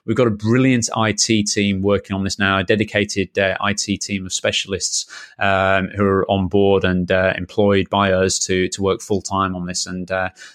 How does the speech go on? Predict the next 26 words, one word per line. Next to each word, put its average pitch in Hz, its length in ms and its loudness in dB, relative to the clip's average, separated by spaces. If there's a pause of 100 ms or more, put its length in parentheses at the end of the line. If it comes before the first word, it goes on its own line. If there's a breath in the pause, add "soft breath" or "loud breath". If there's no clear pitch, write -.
the 104 60 -2
stuff - 220 0
that - 140 0
they're 104 100 2
doing 101 220 2
behind 95 260 0
the 92 60 -4
scenes, 95 280 -2
which - 160 -10
I - 40 -14
can't 104 240 -4
<laughs> - 100 -2
share 104 320 2
any 101 160 2
mu-, 101 200 -2 (120)
much 127 380 -2
more 117 120 4
of 104 80 2
it 107 60 2
until 107 300 0
it's 104 160 0
out, 101 320 -2
of 98 80 -10
course, 95 320 -2 (320 loud breath)
um, 101 580 4
is, 104 320 0